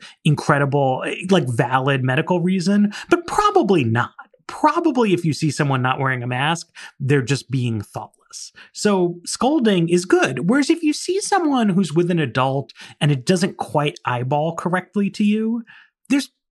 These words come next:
probably a good reason for it. Like,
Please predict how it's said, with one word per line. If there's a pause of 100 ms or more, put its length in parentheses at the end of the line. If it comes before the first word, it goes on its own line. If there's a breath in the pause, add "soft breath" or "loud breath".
(100)
probably
a
good
reason
for
it. (100)
Like,